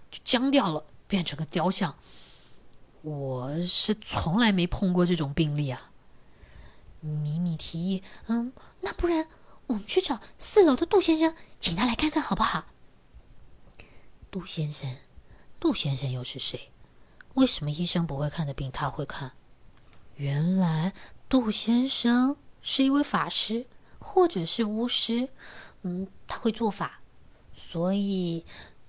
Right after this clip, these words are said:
等杜先生一看到了婆婆，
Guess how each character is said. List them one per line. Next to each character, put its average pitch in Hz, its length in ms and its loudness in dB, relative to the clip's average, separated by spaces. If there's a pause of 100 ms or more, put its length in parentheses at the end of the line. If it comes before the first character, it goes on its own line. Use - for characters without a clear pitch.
(120)
等 135 200 -6
杜 202 220 0
先 185 300 0
生 170 420 -2 (220)
一 151 240 -4
看 294 200 0
到 277 140 2
了 247 80 2
婆 185 220 -4
婆， 151 360 -6